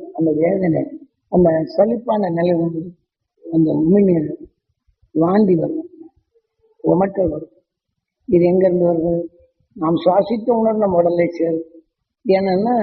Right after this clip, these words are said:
இதெல்லாம் நான் அனுபவத்துல தெரிஞ்சு வந்தவன். இதை நீங்க பெறதுக்காக வேண்டிய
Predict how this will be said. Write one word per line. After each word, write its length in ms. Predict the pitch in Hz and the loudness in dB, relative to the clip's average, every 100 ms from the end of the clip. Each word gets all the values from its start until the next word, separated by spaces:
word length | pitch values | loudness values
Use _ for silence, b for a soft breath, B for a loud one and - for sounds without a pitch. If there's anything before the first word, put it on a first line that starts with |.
| 185 | 0
இதெல்லாம் 440 | 180 180 196 240 | 0 0 2 0
நான் 180 | 202 160 | 0 -2
அனுபவத்துல 600 | 180 226 226 214 190 175 - | 0 2 2 0 0 0 0
தெரிஞ்சு 360 | 180 208 214 175 | 0 2 2 2
வந்தவன். 460 | 160 160 160 165 - - _ _ - _ _ | 0 0 -2 -4 -8 -20 _ _ -20 _ _
இதை 200 | 214 196 208 | 2 4 4
நீங்க 220 | 196 175 | 2 0
பெறதுக்காக 580 | - 190 233 240 233 208 | 0 0 0 -2 2 2
வேண்டிய 340 | 185 180 175 | 2 -2 -2